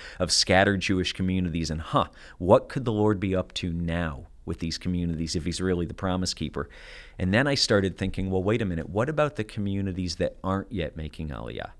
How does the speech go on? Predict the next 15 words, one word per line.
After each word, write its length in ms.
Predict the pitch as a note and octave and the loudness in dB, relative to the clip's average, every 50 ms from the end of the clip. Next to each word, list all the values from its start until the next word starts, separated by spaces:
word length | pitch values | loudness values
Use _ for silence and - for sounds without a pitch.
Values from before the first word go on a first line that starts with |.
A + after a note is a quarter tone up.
| - - - - | -20 -20 -10 -8
Okay? 260 | - - - G#2 A2+ A2 - - - - | -6 0 0 0 0 0 -4 -14 -16 -4
Meaning 360 | - F#2+ F2+ E2+ E2+ D#2+ D#2+ - - - - - - - | 0 0 2 2 2 0 -2 -6 -10 -16 -20 -6 0 2
immigrating 480 | G#2 F2+ F#2 E2+ - F2+ F2 E2 D#2 | 2 2 2 2 2 2 0 0 -2
to 120 | D#2 F2 - | -4 -4 -4
Israel. 380 | - E2 D#2 - C#2+ - - - - - | -6 -6 -6 -6 -8 -8 -10 -12 -18 -4
What 160 | - F2+ A2+ C3+ | 4 6 8 8
about 220 | E3 E3 D#3 - | 8 6 4 2
the 60 | - - | 0 -4
communities 640 | - - B2 A2 G#2 G#2 G2+ G2 F#2 G2 F#2 E2+ | -4 -2 0 2 2 2 2 2 0 0 0 0
nobody's 500 | - F#2 G2 G2 G#2 G2+ G#2 G#2 G2+ F#2 | 0 2 2 4 4 4 2 2 0 -2
willing 380 | F#2 F2 F#2+ G2+ G2 G2+ G2+ G2 | -2 0 0 2 2 2 2 0
or 100 | F#2 E2+ | 0 0
ready 260 | E2 F2+ F2 E2+ F2 E2 | 0 2 2 2 0 0
to 80 | E2+ D#2+ | -2 -2
recognize? 720 | D2 D2 D2 - - C#2+ - C2 G#1+ - - - - - | -2 -2 -4 -4 -8 -10 -8 -10 -10 -10 -8 -10 -10 -10